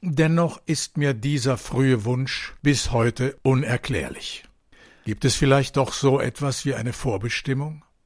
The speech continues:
Eine zarte Stimme im Inneren, die einem sagt, was zu tun ist? Ich will nicht spekulieren, aber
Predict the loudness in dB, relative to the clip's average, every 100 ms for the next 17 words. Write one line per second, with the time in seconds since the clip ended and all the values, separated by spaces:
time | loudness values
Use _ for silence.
0 | -6 -4 -2 0 0 2 0 -2 0 2
1 | 2 2 0 -2 0 0 0 -2 -4 -10
2 | -6 -2 0 0 2 2 2 -2 -4 -4
3 | -4 -4 -4 0 0 -2 -6 -10 -16 -20
4 | _ _ -4 4 6 6 2 -2 -2 0
5 | 2 4 2 0 -8 -4 -2 0 -2 -6